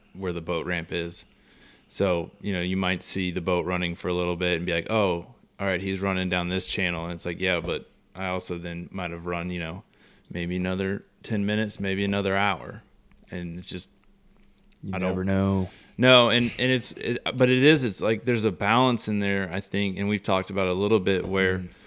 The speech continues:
Speaker 1: A lot of these areas that, that we fish, that we get a chance to fish, like, you wanna bring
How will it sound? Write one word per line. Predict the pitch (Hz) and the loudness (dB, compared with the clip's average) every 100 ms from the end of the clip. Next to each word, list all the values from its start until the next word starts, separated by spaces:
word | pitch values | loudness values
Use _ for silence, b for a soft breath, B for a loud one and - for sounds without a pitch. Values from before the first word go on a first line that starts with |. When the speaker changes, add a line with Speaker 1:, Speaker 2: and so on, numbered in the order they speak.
| B B B B B B B - - - B B B B _ _ _ _ _ _ - | B B B B B B B -12 -6 -4 B B B B _ _ _ _ _ _ -4
Speaker 1:
A | 117 | 4
lot | 120 131 | 8 8
of | 123 | 6
these | 110 - | 2 2
areas | 113 127 123 117 101 - - - _ - - | 4 6 8 6 4 0 -6 -20 _ -20 -8
that, | - 101 87 - | -2 0 -2 -4
that | 101 | -4
we | 95 98 | -2 -6
fish, | - 107 101 | 0 2 2
that | 95 | 0
we | 95 | -2
get | 95 | -2
a | |
chance | 92 101 98 | -2 -4 -4
to | 113 | -6
fish, | - 98 92 - - - | -4 -2 -2 -4 -10 -12
like, | 104 - | -12 -6
you | 110 110 | 0 2
wanna | 117 123 | 2 2
bring | 113 117 110 107 | 2 2 4 2